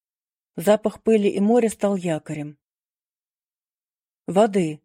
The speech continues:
сказал он тверже. Рабыня кивнула и выскользнула из комнаты.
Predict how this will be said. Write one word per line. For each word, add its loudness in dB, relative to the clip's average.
сказал -4
он -2
тверже. -8
Рабыня 2
кивнула 0
и -2
выскользнула -2
из -2
комнаты. -10